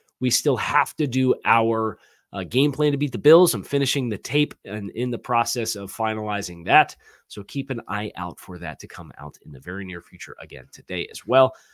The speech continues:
I'm Kyle Krabs. I am outta here. It's your team every day here on the Locked On Network. I appreciate all of you guys for checking out the show. You can find us on YouTube or wherever you listen to your favorite podcast.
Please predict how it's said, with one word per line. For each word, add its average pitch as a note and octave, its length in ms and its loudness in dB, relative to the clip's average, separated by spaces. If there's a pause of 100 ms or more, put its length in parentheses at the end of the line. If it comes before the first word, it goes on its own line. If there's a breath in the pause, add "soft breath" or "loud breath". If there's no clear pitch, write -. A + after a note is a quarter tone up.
(180 loud breath)
I'm A#2+ 100 -8
Kyle A#2+ 260 4
Krabs. C#3 460 4
I C3 160 2
am G2+ 260 -4
outta C3 320 -2
here. A#2 200 0
It's - 160 -6
your C#3 160 2
team C3+ 340 -4
every F#2+ 240 -6
day C3 220 2
here A#2+ 200 -4
on F#2+ 80 -8
the D#2 120 -12
Locked C#2+ 260 -6
On D2+ 140 -16
Network. A2 320 -2
I F2 60 -8
appreciate B2 500 -4
all B2 160 -2
of A#2 80 -6
you A#2+ 80 -8
guys G#2 200 -4
for - 80 -16
checking F2 240 -8
out D2+ 100 -12
the - 60 -18
show. C#3 260 2
You C3+ 80 -2
can - 60 -18
find A2 180 -4
us G#2 120 -10
on G2+ 80 -12
YouTube G#2 380 -8
or G2+ 100 -12
wherever E3 380 0
you C3 160 0
listen C3 200 -2
to - 40 -12
your - 80 -10
favorite D2+ 280 -14
podcast. C#3+ 440 4